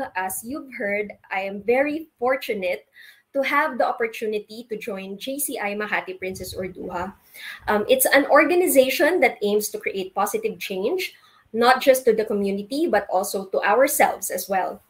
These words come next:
We have trainings and workshops on how to become an effective leader.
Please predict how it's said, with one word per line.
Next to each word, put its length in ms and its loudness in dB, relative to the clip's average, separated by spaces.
We 160 4
have 240 6
trainings 640 0
and 180 -8
workshops 800 -8
on 160 -8
how 260 -4
to 80 -12
become 640 -8
an 100 -8
effective 640 -2
leader. 600 -2